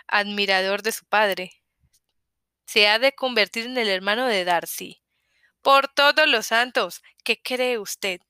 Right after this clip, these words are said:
¿Han de profanarse así los antepasados de Pemberley? Ya lo ha dicho usted todo, contestó Elizabeth, indignada.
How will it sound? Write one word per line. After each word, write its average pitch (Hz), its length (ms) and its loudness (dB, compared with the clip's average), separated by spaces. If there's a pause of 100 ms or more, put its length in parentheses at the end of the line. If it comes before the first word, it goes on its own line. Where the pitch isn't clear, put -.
(520)
¿Han 214 200 0
de 269 100 2
profanarse 196 720 -2
así 269 260 0
los 285 160 2
antepasados 202 840 0
de 202 120 -6
Pemberley? 240 720 0 (1400)
Ya 202 280 2
lo 254 120 2
ha 262 60 4
dicho 262 260 -2
usted 240 320 0
todo, 254 340 2 (340)
contestó 202 840 -6
Elizabeth, 208 640 -2
indignada. 202 680 -4